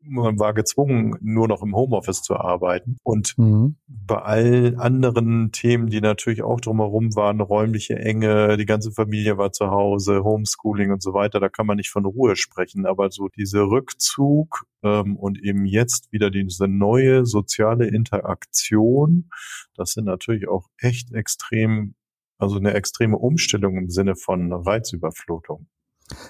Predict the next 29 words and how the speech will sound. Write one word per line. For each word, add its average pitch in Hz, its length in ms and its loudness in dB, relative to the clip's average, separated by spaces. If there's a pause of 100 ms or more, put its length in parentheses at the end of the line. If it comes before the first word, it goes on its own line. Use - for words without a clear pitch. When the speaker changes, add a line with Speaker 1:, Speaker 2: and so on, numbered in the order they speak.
(120)
Speaker 2:
Ja, 117 220 4
und 139 160 4
ich - 100 -4
habe 123 140 2
jetzt - 180 2
also 110 220 4
auch 110 100 2
in 120 80 6
den 113 120 4
Medien 131 520 6
so 120 200 4
mitbekommen, 123 720 4
dass 117 180 4
es 113 120 -4
also 120 240 0
auch - 120 -6
viele 135 260 0
jüngere 131 460 4
Menschen 101 580 2 (320)
ihre 110 220 6
Herausforderungen 107 840 4
haben, 113 420 4 (340)
sich - 260 2
wieder 113 140 6
zu - 180 0
öffnen, 120 460 6
sich 110 280 2
in 110 180 2
dieses, 107 460 2